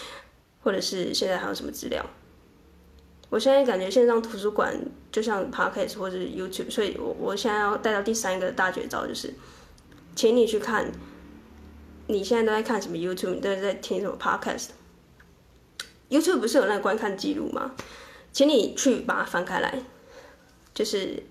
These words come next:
呃，把那个点开说，诶，你都在看什么 YouTube？好，podcast 可能比较没有办法，podcast 好像也，我用 Spotify 是可以啊，但是你也可以去找找看。反正呢，你把这些东西都找出来，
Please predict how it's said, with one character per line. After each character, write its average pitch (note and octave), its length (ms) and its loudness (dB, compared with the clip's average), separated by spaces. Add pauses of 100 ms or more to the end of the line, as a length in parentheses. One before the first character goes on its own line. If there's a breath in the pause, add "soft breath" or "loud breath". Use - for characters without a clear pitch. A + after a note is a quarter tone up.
(140)
呃， F3+ 420 -2
把 F#3 180 -2
那 G3 120 -2
个 G3+ 140 -2
点 F#3 260 -2
开 F#3+ 220 -2
说， F#3+ 240 -4 (720 loud breath)
诶， A3+ 120 6
你 A#3 140 2
都 F#3 160 -4
在 F#3 100 -2
看 - 200 -6
什 - 120 -8
么 - 60 -4
YouTube？ - 380 -6 (1000)
好， - 320 -4 (140)
podcast C4 420 4
可 - 120 -8
能 E3+ 120 -4
比 E3+ 60 -8
较 G#3 140 2
没 F3+ 100 0
有 - 60 -2
办 - 220 -4
法， - 120 -12 (160)
podcast - 320 2
好 - 100 -6
像 C4+ 200 6
也， - 200 -2
我 - 180 2
用 F#4 120 6
Spotify C#4 480 4
是 B3+ 140 -2
可 G3+ 300 -2
以 G#3 160 -2
啊， - 100 -2
但 B3 120 6
是 B3 180 4 (380 loud breath)
你 C4 80 8
也 B3 80 10
可 B3+ 100 4
以 G#3 120 6
去 A3+ 160 2
找 G#3 160 4
找 - 80 0
看。 - 240 -2 (380 loud breath)
反 A3 260 6
正 F#4 220 6
呢， C4 300 8 (160)
你 B3 160 8
把 A3 200 6
这 A3 60 6
些 C4+ 100 10
东 C4+ 140 8
西 B3+ 80 4
都 B3 100 6
找 B3+ 160 -2
出 - 200 -4
来， - 160 -6